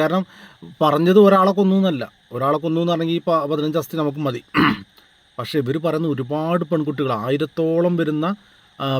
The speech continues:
പെൺകുട്ടികളെ കൊല ചെയ്തിട്ട് അവിടെ കുഴിച്ചു മൂടിയിട്ടുണ്ടെന്നാണ് പറയണത്. അത്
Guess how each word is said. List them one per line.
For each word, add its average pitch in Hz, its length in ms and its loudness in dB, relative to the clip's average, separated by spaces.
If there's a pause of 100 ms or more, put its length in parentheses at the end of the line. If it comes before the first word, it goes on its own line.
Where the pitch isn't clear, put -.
പെൺകുട്ടികളെ 139 560 0 (180)
കൊല 123 160 -4 (100)
ചെയ്തിട്ട് 139 600 -2
അവിടെ 139 220 -4
കുഴിച്ചു 127 300 -4
മൂടിയിട്ടുണ്ടെന്നാണ് 147 500 0
പറയണത്. 117 260 -2 (640)
അത് 131 140 2